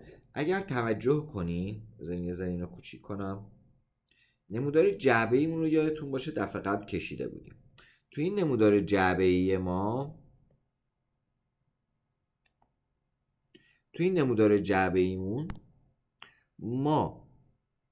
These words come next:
ششصد میلیون و چهارصد میلیون رو در نظر بگیریم. بزنین چهارصد میلیون. یه دونه نقطه اینجا بوده، دو تا اینجا بوده،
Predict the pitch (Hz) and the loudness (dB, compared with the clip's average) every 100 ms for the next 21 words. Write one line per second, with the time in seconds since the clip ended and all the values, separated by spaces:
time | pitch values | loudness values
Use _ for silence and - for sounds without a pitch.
0 | _ - - - 131 - - 127 120 127 | _ -8 -6 -6 -6 -4 2 2 2 -2
1 | 123 135 139 104 98 117 107 123 110 113 | 0 0 0 -2 -2 -2 0 0 -4 -4
2 | 117 127 131 101 92 90 98 85 78 76 | -4 -4 0 0 0 -2 -2 -2 -4 -6
3 | 76 76 80 90 92 - 60 - - - | -8 -10 -12 -10 -10 -10 -12 -12 -16 -18
4 | - - - - _ _ _ _ _ _ | -20 -20 -20 -20 _ _ _ _ _ _
5 | _ _ - - - 180 143 110 - - | _ _ -18 -2 0 2 0 0 -2 -2
6 | 98 85 110 98 80 78 80 - - - | -2 0 -2 -2 -4 -2 -4 -8 -20 -6
7 | 131 131 101 85 107 104 82 82 80 | -4 -2 -4 0 0 0 0 0 0